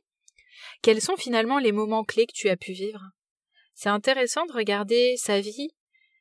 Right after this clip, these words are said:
regarder en arrière en se disant, « OK, quelles ont été les grandes étapes ? » Et notamment regarder les grandes étapes ces derniers temps. Quels ont été les obstacles éventuellement que tu as franchis avec brio, ou avec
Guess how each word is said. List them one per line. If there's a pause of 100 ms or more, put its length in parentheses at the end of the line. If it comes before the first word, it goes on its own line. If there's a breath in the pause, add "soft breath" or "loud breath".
(880)
regarder
en
arrière
en
se
disant, «
OK,
quelles
ont
été
les
grandes
étapes ? » (560)
Et
notamment
regarder
les
grandes
étapes
ces
derniers
temps. (920 loud breath)
Quels
ont
été
les
obstacles
éventuellement
que
tu
as
franchis
avec
brio, (840)
ou
avec